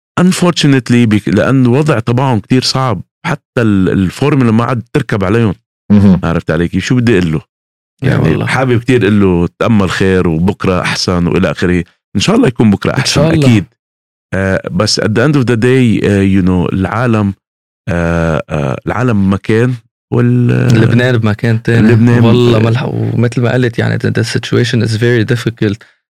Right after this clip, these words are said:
Speaker 3: يعني، ه-، ه-، ه-، هالأيام أحسن solution، شوف كيف بدك تطلع برات البلد.
Speaker 1: يعني، شو،
Speaker 3: لا،
Speaker 1: شو،
Speaker 3: لا، لهون،
Speaker 1: يعني،
Speaker 3: لهون
Speaker 1: يعني،
Speaker 3: وصلت.
Speaker 1: ما بقدر أنا اليوم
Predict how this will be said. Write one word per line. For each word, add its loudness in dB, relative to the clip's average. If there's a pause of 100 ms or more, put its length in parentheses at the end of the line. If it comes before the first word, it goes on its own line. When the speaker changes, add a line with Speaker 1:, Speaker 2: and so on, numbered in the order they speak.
(140)
Speaker 3:
يعني، -2
ه-، -2
ه-، 0
ه-، 0
هالأيام 2 (280)
أحسن -2
solution، 0
شوف -2
كيف -2
بدك 0
تطلع 0
برات 0
البلد. 0 (320)
Speaker 1:
يعني، 0
شو، 0
Speaker 3:
لا، 2
Speaker 1:
شو، 2
Speaker 3:
لا، 2
لهون، 2
Speaker 1:
يعني، 4
Speaker 3:
لهون 2
Speaker 1:
يعني، 4
Speaker 3:
وصلت. 2
Speaker 1:
ما 4
بقدر 0
أنا 2
اليوم 2